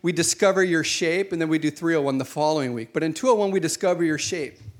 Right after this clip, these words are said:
S H A P E, your spiritual gifts, your heart. What do you have a heart for? Your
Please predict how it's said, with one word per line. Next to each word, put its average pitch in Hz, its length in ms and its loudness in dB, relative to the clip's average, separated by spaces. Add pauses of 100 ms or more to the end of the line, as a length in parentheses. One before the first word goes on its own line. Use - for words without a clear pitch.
(520)
S 160 240 -4
H 147 300 -6
A 143 140 -6
P 143 120 -10
E, 139 220 -6
your 131 140 -6
spiritual 165 500 -4
gifts, 135 480 -6 (400)
your 143 160 -6
heart. 135 400 -8 (560)
What 180 80 -4
do - 20 4
you 202 40 4
have 180 60 -2
a 160 100 -6
heart 165 180 -4
for? 131 200 -8
Your 127 360 -6